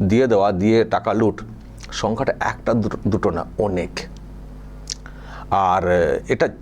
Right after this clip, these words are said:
আর, মানে, এই জন্যে টাকা পয়সা আটকে রেখেছে কেন্দ্র, কিন্তু সেটা কেন্দ্রের স-, সরকারি ব্যাপার। আর যে অর্ডারটা হয়েছে, এটা কেন্দ্রের ব্যাপার না, মানে, সরকারি ব্যাপার না, এটা কোর্টের ব্যাপার, সুপ্রিম কোর্টের। ফলে ওর সঙ্গে ওটাকে গুলিয়ে, গুলিয়ে ফেলছেন কেন? ওর সঙ্গে ওটাকে গুলিয়ে ফেলছেন কেন?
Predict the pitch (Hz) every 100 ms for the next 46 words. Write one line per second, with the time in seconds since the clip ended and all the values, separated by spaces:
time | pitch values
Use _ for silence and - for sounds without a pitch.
0 | - - 104 - 98 135 - 156 208 240
1 | 160 151 151 160 127 - 123 127 117 -
2 | 101 101 147 147 151 151 - - 127 135
3 | 127 151 170 - - - - - - -
4 | - - 131 131 156 120 98 - 117 -
5 | - - - - - - - - 87 92
6 | - 101 120 - 131 135 135 - 113 110
7 | 120 123 120 123 85 - 101 - 98 101
8 | 131 131 123 101 98 - - 110 113 120
9 | 104 90 - 135 151 127 98 85 92 110
10 | 104 - 123 117 123 113 107 117 117 -
11 | - 98 120 139 143 127 127 101 80 -
12 | - - - - - - - - - -
13 | 113 - 151 131 151 147 117 165 180 180
14 | 175 175 180